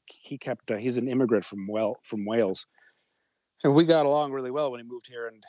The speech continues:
he kept wanting to make a podcast. And he was, he called me up like, "Jesse, let's do a podcast about this." And I'm like, "Yes, let's do it." And it would never happen.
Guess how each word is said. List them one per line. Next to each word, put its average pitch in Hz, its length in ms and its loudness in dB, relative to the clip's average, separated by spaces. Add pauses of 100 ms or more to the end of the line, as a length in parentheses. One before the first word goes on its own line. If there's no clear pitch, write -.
(100)
he 131 140 -18
kept - 200 -10
wanting 120 180 0
to 113 60 -2
make 107 120 -2
a - 40 -16
podcast. 147 600 -2
And - 80 -20
he 113 80 -18
was, 110 260 -10
he 131 100 -10
called 131 280 0
me 131 80 0
up - 140 -6
like, 117 160 -12
"Jesse, 190 320 0
let's - 220 -2 (100)
do 240 80 6
a 190 40 4
podcast 202 460 -2
about 160 220 -6
this." 233 260 0
And 139 60 -8
I'm 135 60 -8
like, 139 180 -2
"Yes, 277 380 -4
let's 233 200 -6
do 320 180 0
it." 165 140 0
And 147 140 -10
it 139 100 -10
would 131 180 -8
never 185 360 0
happen. 135 360 -6